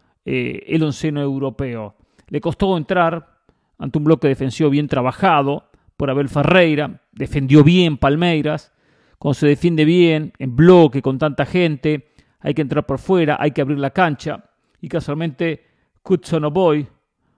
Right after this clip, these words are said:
Utsonoboy en un centro por izquierda muy bueno, llega a línea de fondo, centro atrás, que esa línea de fondo siempre es importante, meter la pelota en la línea de fondo, porque habilita a todos los compañeros.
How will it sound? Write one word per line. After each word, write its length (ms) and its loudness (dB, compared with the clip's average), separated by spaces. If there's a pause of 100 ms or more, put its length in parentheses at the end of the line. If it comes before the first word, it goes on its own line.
(100)
Utsonoboy 560 0
en 100 -2
un 40 -4
centro 400 -2
por 240 4
izquierda 460 0
muy 160 4
bueno, 480 6 (580)
llega 220 0
a 20 2
línea 220 -2
de 60 0
fondo, 360 2
centro 380 2
atrás, 600 2 (480)
que 100 -10
esa 120 -4
línea 140 -2
de 60 -2
fondo 260 -2
siempre 240 -4
es 100 -8
importante, 680 -2
meter 240 -4
la 100 -4
pelota 300 0
en 60 -2
la 60 -2
línea 280 -4
de 100 -4
fondo, 340 -4
porque 320 -2
habilita 600 2
a 80 0
todos 200 6
los 100 6
compañeros. 720 -2